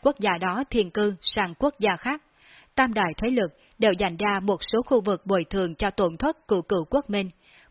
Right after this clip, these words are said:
cùng an trí tu sĩ và tông môn của quốc gia này. Đương nhiên, đổi lại, Mộ Lan tộc đối với mỹ ý của Thiên Nam là khi đối mặt với việc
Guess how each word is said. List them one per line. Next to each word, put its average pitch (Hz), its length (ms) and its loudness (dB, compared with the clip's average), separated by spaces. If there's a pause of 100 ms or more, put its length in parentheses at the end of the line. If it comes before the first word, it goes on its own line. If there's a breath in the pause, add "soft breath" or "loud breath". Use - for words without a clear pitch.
cùng 185 240 4
an 190 240 -4
trí 202 100 6 (120)
tu 214 120 2
sĩ 175 340 -4 (120)
và 190 260 2
tông 185 260 0
môn 196 200 0
của 185 160 -2
quốc 320 220 0
gia 220 160 -2
này. 170 260 -4 (480 soft breath)
Đương 196 260 4
nhiên, 196 320 0
đổi 190 220 2
lại, 175 260 -2 (320 soft breath)
Mộ 208 180 6
Lan 254 180 0
tộc 190 240 -2
đối 196 140 2
với 196 200 0 (100)
mỹ 196 200 0
ý 190 280 0
của 185 140 2
Thiên 180 240 -2
Nam 202 200 -2 (200)
là 190 280 2
khi 214 200 0
đối 202 160 2
mặt 240 300 -2
với 214 140 2
việc 233 160 2